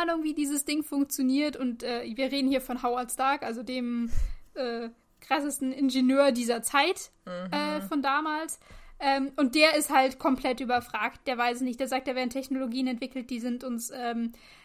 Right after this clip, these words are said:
Speaker 1: meilenweit voraus. Und es kann sich hier eigentlich nur um Hydra handeln.
Speaker 2: Wo ich mir auch so denke, bitte, was haben die eigentlich angestellt, Hydra, dass die so weit technisch fortgeschritten sind?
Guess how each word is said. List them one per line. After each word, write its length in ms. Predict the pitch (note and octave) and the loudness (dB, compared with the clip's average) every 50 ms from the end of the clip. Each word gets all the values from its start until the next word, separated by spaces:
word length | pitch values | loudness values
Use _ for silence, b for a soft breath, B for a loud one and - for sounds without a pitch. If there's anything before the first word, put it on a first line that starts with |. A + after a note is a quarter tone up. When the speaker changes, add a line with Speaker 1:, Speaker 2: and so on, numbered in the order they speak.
| B B | B B
Speaker 1:
meilenweit 520 | - C4 B3+ B3+ C4 C4 B3+ A#3+ B3 B3 - | 0 2 4 4 4 4 2 0 0 -2 -4
voraus. 600 | - B3 A#3+ A3+ A#3+ A#3+ B3 D4 E4+ - - - - b b b b b _ - | -6 -4 0 2 4 4 4 2 0 -2 -4 -10 -18 b b b b b _ -2
Und 360 | D4 C#4 C4+ B3+ B3+ A#3 B3+ | 0 2 2 2 0 0 0
es 160 | C#4 C4+ - | -2 -4 -4
kann 260 | - - C4+ C#4 C#4 C#4 | -2 0 0 2 2 0
sich 160 | B3 C#4+ - | 0 -2 -6
hier 340 | - - C#4 D4 C#4 C#4 - | -4 0 2 2 2 2 0
eigentlich 440 | B3 B3 B3 B3 B3 B3 A#3 - | -2 -4 -4 -4 -6 -6 -4 -2
nur 300 | B3+ B3+ B3+ C4 B3 B3+ | 0 0 2 0 0 0
um 480 | B3 B3+ B3+ A#3+ A#3+ A#3+ A#3+ A#3 A#3 - - | -2 -4 -4 -2 -2 -4 -4 -6 -6 -10 -8
Hydra 500 | - C4+ C4 B3 C4 B3 A#3+ G#3+ A3 - | -2 0 0 0 0 -2 -2 -2 -2 -4
handeln. 380 | A#3 A3 - - - - C4 | -8 -10 -10 -12 -12 -12 -14
Speaker 2:
Wo 460 | B3 - - - - - _ _ _ - | -16 -16 -20 -20 -20 -20 _ _ _ -16
ich 100 | - - | -10 -8
mir 160 | A3 D#3 D#3 | -6 -4 -4
auch 80 | G#3+ | -4
so 100 | - - | -4 -6
denke, 280 | F3 G#3+ G3+ G3+ G3+ G3+ | -10 -10 -10 -10 -10 -12
bitte, 220 | G3 F#3 - G3 | -12 -10 -8 -6
was 200 | F3 G3+ G#3 - | -6 -6 -4 -2
haben 180 | - G#3+ A3 G#3+ | 0 0 0 -2
die 120 | F#3+ F3+ C#3 | -4 -4 -4
eigentlich 280 | D#3+ F3 F#3 F3 F#3+ - | -4 -4 -6 -8 -10 -12
angestellt, 680 | D#3+ F3 G3 G#3 G3 - - - D#3+ D#3+ D#3 E3 - | -10 -10 -10 -10 -12 -10 -8 -6 -4 -4 -4 -4 -6
Hydra, 400 | - F3 D#3 - - - D#3+ E3 | -10 -14 -14 -12 -8 -6 -4 -4
dass 160 | D#3+ E3+ - - | -6 -6 -10 -12
die 120 | - F3+ | -12 -12
so 460 | D3+ D3 - F#3 D#3+ D3+ F3 G3 G3 F3 | -10 -10 -8 -8 -6 -6 -6 -6 -6 -6
weit 300 | - C3+ C3 D3 E3+ - | -6 -6 -6 -6 -8 -10
technisch 440 | - - F3+ - - - E3+ E3+ - - | -12 -16 -16 -16 -16 -16 -16 -16 -18 -14
fortgeschritten 720 | - - D#3 F3 - - G#3 - - - E3 _ - D#3+ | -10 -10 -10 -10 -10 -14 -16 -16 -16 -16 -18 _ -18 -16
sind? 480 | - - - - D#3+ D3 D#3 - - | -14 -14 -12 -12 -12 -12 -14 -18 -20